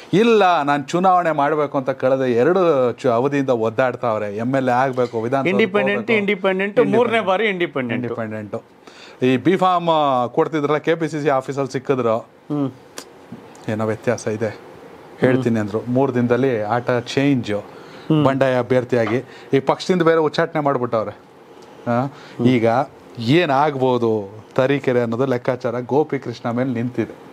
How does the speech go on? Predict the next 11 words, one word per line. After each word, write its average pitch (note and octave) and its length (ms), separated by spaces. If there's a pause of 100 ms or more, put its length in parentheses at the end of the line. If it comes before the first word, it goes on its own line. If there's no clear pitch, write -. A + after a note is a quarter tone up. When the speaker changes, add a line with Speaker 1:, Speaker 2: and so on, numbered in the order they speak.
(240)
Speaker 2:
ಹ್ಮ್, B2+ 120
ಹ್ಮ್, B2 160
ಹ್ಮ್, A#2+ 260
ಹ್ಮ್, A#2+ 140
ಹ್ಮ್. A#2 160 (1300)
ಸಮಯಕ್ಕಾಗ್ದೇ D3+ 760
ಇರುವಂತ C3+ 440 (1500)
ವ್ಯವಸ್ಥೆ B2+ 380
ಯಾವ್ದಕ್ A2+ 300
ಬೇಕು - 180
ಅಂದ್ರೆ A2+ 200